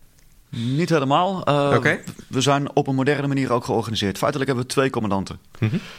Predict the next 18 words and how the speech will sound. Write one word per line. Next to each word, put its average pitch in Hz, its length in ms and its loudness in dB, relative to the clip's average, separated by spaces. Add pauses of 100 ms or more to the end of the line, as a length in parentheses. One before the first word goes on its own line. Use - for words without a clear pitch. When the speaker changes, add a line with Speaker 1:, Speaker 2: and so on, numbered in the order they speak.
(280)
Speaker 1:
Eh, 113 580 2
de 117 60 0
eerste - 180 0
commandant 139 320 0
is 120 180 -4
overste 110 280 -2
Jules 120 180 0
den 104 80 -2
Oude, 147 300 2
die 127 120 -4
wat 120 120 -2
meer 127 200 -2
in 113 60 -2
de 110 60 -2
context 117 400 -2
van 107 100 -2
de 113 60 -2
brigade 107 500 0